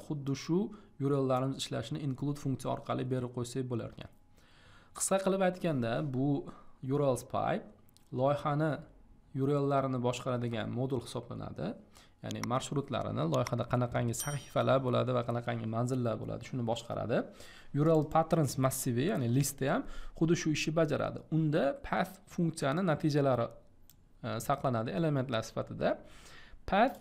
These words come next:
bu manzil. Ya'ni yigirma birinchi qatorga e'tibor beradigan bo'lsangiz, domen nomidan keyin qachonki admin bo'ladigan bo'lsa, deyapmiz. Biz admin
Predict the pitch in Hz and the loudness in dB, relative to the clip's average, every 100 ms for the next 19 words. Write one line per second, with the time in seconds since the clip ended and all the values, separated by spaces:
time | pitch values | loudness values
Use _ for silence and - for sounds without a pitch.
0 | - 143 202 262 - - - - - 117 | -2 2 4 2 -6 -18 -20 -20 -6 0
1 | 127 151 165 131 - - - - - - | 4 4 4 2 0 -14 -20 -20 -20 -6
2 | 120 170 139 131 156 - - - - - | 0 2 4 2 -2 -12 -20 -20 -20 -20
3 | - 123 135 156 151 156 147 151 147 147 | -12 -4 2 4 4 4 2 -2 -2 0
4 | 143 135 147 135 139 139 139 127 120 175 | 0 0 0 2 2 2 2 0 0 0
5 | 294 - - - - - - - - - | -2 -4 -18 -20 -20 -20 -20 -20 -20 -20
6 | - - - - - - 131 143 156 147 | -20 -20 -20 -20 -20 -2 2 4 4 4
7 | 147 147 147 143 143 190 185 135 - 151 | 4 4 4 2 2 0 0 -4 0 0
8 | 147 123 - 135 139 160 131 127 131 123 | 0 -4 0 2 4 2 2 2 2 0
9 | 123 113 117 113 214 208 151 98 - - | 0 0 0 2 0 2 0 -2 -6 -18
10 | - - - - - - - 147 202 - | -20 -20 -20 -20 -20 -20 -2 2 2 -2
11 | - 135 127 170 | -4 -2 0 2